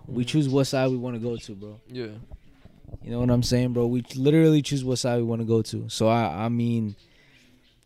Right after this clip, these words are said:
Speaker 1: it's hard to answer the question 'cause, like, people, I, like I said, people, so pe-, you're, so you're telling me that God is, God already knew that evil was gonna, was gonna happen. So why did
Speaker 2: Yeah.
Speaker 1: he even allow it?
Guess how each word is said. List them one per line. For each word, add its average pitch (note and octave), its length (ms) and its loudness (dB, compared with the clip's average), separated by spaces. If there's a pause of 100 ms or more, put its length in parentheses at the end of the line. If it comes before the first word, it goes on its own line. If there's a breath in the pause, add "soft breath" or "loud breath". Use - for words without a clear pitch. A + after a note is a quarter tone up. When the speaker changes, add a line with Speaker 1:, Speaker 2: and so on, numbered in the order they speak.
(380 soft breath)
Speaker 1:
it's C3+ 180 0
hard E3+ 240 6
to E3+ 60 -2
answer D#3 280 -2
the C3 100 2
question C#3 380 2
'cause, A2 180 -2
like, A2 220 2
people, B2+ 240 -2
I, A2+ 80 -2
like A2+ 160 -2
I A#2 80 -2
said, A#2 200 0
people, B2+ 140 -2
so A#2+ 160 -2
pe-, C3 160 -2
you're, B2 320 -2 (160)
so - 160 -10
you're B2 140 -4
telling B2 320 -6
me A#2 80 -4
that G#2+ 160 -6
God A2+ 240 -2
is, G#2+ 360 -6 (540 soft breath)
God A#2 160 -4
already A#2 320 -2
knew B2 300 0
that G#2+ 400 -2 (240)
evil A2 320 -6
was G#2+ 160 -6
gonna, G#2+ 440 -6 (320)
was A2 120 -8
gonna G#2+ 120 -6
happen. A#2+ 380 -4
So G#2+ 160 -6
why A2 140 -2
did A#2 100 -2
Speaker 2:
Yeah. A#2+ 80 -4
Speaker 1:
he A#2 80 -2
even G#2 200 -4
allow A2 340 0
it? C#3+ 160 -4